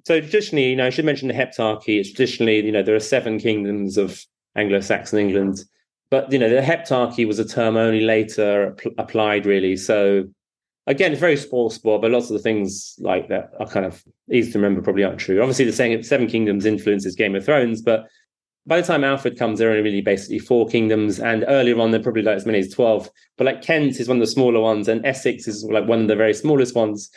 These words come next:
Essex becomes Christian as well. And then the, the big one is Northumbria. Northumbria becomes Christian through, through King Edwin, who is involved. And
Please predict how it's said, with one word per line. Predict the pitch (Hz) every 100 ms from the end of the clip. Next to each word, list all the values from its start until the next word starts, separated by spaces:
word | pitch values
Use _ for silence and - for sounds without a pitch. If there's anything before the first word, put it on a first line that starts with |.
| - 139
Essex | 139 - -
becomes | 117 110 101 98
Christian | 110 - 110 104
as | 95
well. | 104 104 - - _ _ _ _ _ -
And | 135
then | 151 139 131 123 - _ _ _ _ -
the, | 156
the | 156 147
big | 180
one | 156 139
is | 120
Northumbria. | 135 120 143 131 107 101 98 - _ _ _ _ _ _ _
Northumbria | 135 151 143 151 139 131 123
becomes | 120 127 120 113 110 110 - -
Christian | 123 - 117 104 101
through, | 98 113 107 101 95 - _ _ _ _
through | - 113 107
King | 104 127 110 107
Edwin, | 123 120 107 104 101 101 92
who | 107 101
is | 98 95 -
involved. | - 104 107 104 98
And | 101 98